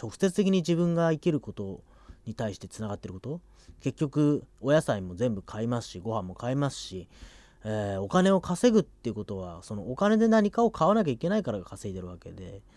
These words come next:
何かこう生きることに直結してるこう行動っていうのはすごい少ないような気がしましてですね。改めてこう、そういった、えーっと、山あいで、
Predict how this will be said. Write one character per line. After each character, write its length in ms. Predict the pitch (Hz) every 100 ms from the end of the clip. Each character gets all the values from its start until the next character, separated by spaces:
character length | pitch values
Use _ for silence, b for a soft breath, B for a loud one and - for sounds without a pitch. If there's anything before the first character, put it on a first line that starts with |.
| b b b -
何 140 | -
か 100 | 110
こ 100 | 107
う 40 |
生 60 | 127
き 100 | 254
る 60 | 202
こ 80 | 123
と 40 |
に 80 | 101
直 100 | 135 -
結 240 | - 226 170
し 60 |
て 120 | - 214
る 240 | 208 202 -
こ 280 | 170 165 160
う 40 |
行 260 | - 160 160
動 120 | 160
っ 40 |
て 100 | -
い 20 |
う 20 | 127
の 60 |
は 60 | 95
す 100 | 117
ご 80 | 113
い 20 |
少 220 | - 156
な 120 | 175
い 60 | 135
よ 60 |
う 20 | 87
な 80 |
気 120 | 87 90
が 100 | 90
し 100 | 87
ま 80 |
し 80 | 80
て 80 | -
で 60 | -
す 120 | -
ね。 160 | 87 - b b b b
改 300 | 110 139 180
め 120 | 160
て 120 | 120 110
こ 460 | - 85 82 - -
う、 40 |
そ 140 | - 104
う 20 |
い 40 |
っ 40 | - -
た、 200 | 98 - - - - _ _ - - - - -
え 340 | 98 98 92
ー 40 | 92
っ 20 | -
と、 160 | 95 98
山 280 | 107 110
あ 80 | 110
い 60 | 110
で、 260 | 113 110